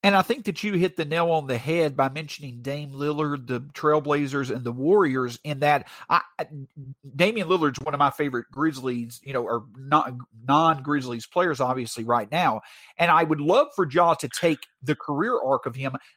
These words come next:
not in terms of playing style, but in terms of being committed to a small market and making the most of it. You hope that leads to an eventual title. But the other big thing that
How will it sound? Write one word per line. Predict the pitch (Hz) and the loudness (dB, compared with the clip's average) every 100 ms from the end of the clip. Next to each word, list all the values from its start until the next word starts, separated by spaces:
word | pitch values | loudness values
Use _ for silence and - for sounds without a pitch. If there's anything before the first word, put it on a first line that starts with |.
| - | 0
not | 175 - | 2 2
in | 247 | 0
terms | 214 208 | -6 -4
of | 139 - | -6 -2
playing | 185 190 131 | -2 -2 -8
style, | 120 - 104 85 - _ _ _ | -10 -8 -8 -8 -18 _ _ _
but | 170 | 0
in | 165 127 | 0 -2
terms | - 214 165 | -4 -4 0
of | 151 120 117 - | -2 -2 -18 -10
being | 190 240 285 226 | -10 -10 -14 -12
committed | 175 170 170 117 117 | -8 -2 -2 -2 -6
to | - 160 | -6 -4
a | 135 | -4
small | - - 147 170 156 | -6 -6 -2 -2 0
market | 131 120 123 - 139 | 0 0 -2 -8 -10
and | 123 | -4
making | 131 139 151 139 | -4 -4 -6 -12
the | 135 | -8
most | 127 131 - | -6 -6 -6
of | 110 | -8
it. | 101 | -8
You | 92 | -6
hope | 120 190 233 | 0 2 2
that | - 107 | 4 4
leads | 147 139 127 - - _ - | 4 0 -2 -14 -20 _ -6
to | 147 | -2
an | 131 | -2
eventual | 127 120 127 | -2 -4 -6
title. | 123 226 190 127 - _ | 2 4 4 2 -4 _
But | 185 | -2
the | 190 | 4
other | 226 359 | 4 4
big | 359 269 - | 0 -2 -6
thing | 220 196 185 185 - _ - | -6 -6 -8 -12 -14 _ -18
that | 123 156 175 147 | 0 2 4 4